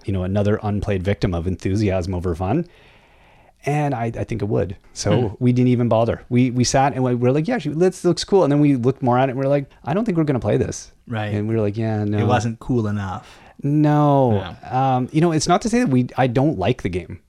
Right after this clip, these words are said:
Speaker 1: and that, like, my, my kid really enjoyed it initially. We
Speaker 2: Mm-hmm.
Speaker 1: both had a lot of fun with this game. It grabs you. You watch the, the tutorial and you're like, "Okay, I wanna try this out."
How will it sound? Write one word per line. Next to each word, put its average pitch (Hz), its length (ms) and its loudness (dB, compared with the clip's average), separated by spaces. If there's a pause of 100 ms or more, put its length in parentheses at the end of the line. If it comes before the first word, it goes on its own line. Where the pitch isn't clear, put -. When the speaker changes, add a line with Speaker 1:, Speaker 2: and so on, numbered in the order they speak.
Speaker 1:
and 113 180 0
that, 104 280 0
like, 113 200 -2
my, 135 220 -2
my 147 200 -2
kid 160 220 0
really 139 360 4
enjoyed 107 340 4
it 90 100 -6
initially. 92 460 -2
We 139 140 2
Speaker 2:
Mm-hmm. 110 180 0
Speaker 1:
both 135 180 2
had 107 140 -2
a 95 60 0
lot 101 240 0
of 95 80 -6
fun 92 220 -4
with 104 160 0
this 151 180 -4
game. 85 240 -6 (720)
It 151 180 -2
grabs 139 440 0
you. 80 120 -4
You 101 220 -2
watch 135 240 0
the, 131 160 -4
the 113 280 0
tutorial 101 520 0
and 117 80 0
you're 113 160 0
like, 104 180 -2
"Okay, 117 240 -2
I 92 80 0
wanna 107 240 0
try 98 220 0
this 90 180 -2
out." 98 220 0